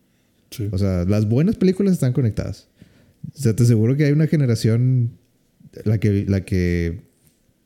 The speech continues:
Speaker 2: está entrando a la adolescencia ahorita, que es de que así es, güey. O sea, es-, esa es la fórmula. Si una, una
Speaker 1: Sí, como que esto siempre ha sido así.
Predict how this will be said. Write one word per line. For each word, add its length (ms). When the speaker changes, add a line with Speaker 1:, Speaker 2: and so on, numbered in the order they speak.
Speaker 2:
está 280
entrando 320
a 20
la 100
adolescencia 400
ahorita, 240
que 100
es 80
de 100
que 340
así 340
es, 200
güey. 160
O 80
sea, 320
es-, 160
esa 200
es 40
la 100
fórmula. 540
Si 260
una, 240
una 260
Speaker 1:
Sí, 120
como 160
que 80
esto 160
siempre 260
ha 40
sido 200
así. 240